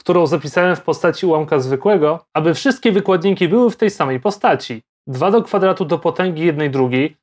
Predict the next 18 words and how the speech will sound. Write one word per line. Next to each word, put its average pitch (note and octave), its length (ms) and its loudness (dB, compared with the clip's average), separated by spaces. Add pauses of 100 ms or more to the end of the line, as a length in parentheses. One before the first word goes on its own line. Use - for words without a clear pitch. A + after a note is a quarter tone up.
to F3 120 -2
tyle A#3+ 260 4
samo, A3 340 0
co G3 140 -2
dwa E3+ 240 0
do E3+ 120 0
potęgi E3 540 -2
dwa D3 480 0
razy E3+ 380 0
jedna G3 260 2
druga. F#3 460 0 (240)
Otrzymujemy, A3 540 0
że F#3+ 80 0
to G#3+ 100 0
jest F#3 140 2
dwa C#3+ 180 0
do D3 120 0
pierwszej. F#3+ 580 -2